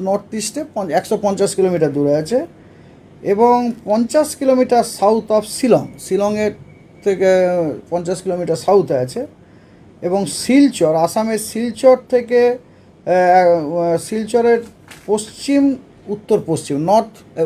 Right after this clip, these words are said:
ওয়েস্ট and নর্থ ওয়েস্ট ডাইরেকশনের দিকে আপনার একশো দশ, আহ, কিলোমিটার দূরে আছে। এবং হাফলং, হাফলং থেকে একশো কুড়ি কিলোমিটার, আহ, আহ, পশ্চিমে আছে। এই হচ্ছে এর মোটামুটি রিলেটিভ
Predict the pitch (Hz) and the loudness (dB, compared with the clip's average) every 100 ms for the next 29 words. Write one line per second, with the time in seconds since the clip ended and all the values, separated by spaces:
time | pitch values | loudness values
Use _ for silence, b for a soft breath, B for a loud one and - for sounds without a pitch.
0 | 180 214 262 - 233 226 185 185 208 - | 2 4 4 2 -2 -2 0 0 -2 0
1 | 214 185 175 175 170 190 240 403 277 165 | 0 2 2 0 -2 -4 -4 -4 -6 -4
2 | 170 170 180 175 240 214 180 202 170 123 | -4 0 0 0 0 0 0 -2 -4 0
3 | 185 180 - - B B B B - 175 | 2 2 -2 -18 B B B B 2 4
4 | 170 - 220 214 175 170 143 143 147 143 | 4 2 0 0 2 0 2 0 0 0
5 | 254 330 b b b - 156 180 180 180 | -2 -4 b b b -8 -2 0 0 -2
6 | 165 - 220 240 - 269 214 139 123 - | -6 2 2 2 2 4 4 4 -4 -18
7 | - - 202 208 262 277 254 226 214 262 | -12 -4 -4 -2 0 0 0 -4 0 0
8 | 370 - - - _ - - 226 214 - | 0 -12 -20 -20 _ -12 -6 -4 -4 -4
9 | 190 151 165 160 156 196 226 - - - | -4 0 2 2 2 2 0 -8 -14 -2
10 | 156 160 160 151 165 160 123 101 - - | 2 2 2 0 2 2 -2 -8 -20 -14
11 | - 202 - 165 139 123 107 - - 240 | -4 -2 0 -2 -2 -4 -10 -8 0 4
12 | 254 254 277 254 226 214 226 233 320 415 | 4 4 4 4 4 -2 -2 -2 -4 -8
13 | B B B 151 202 233 233 | B B B -6 0 0 0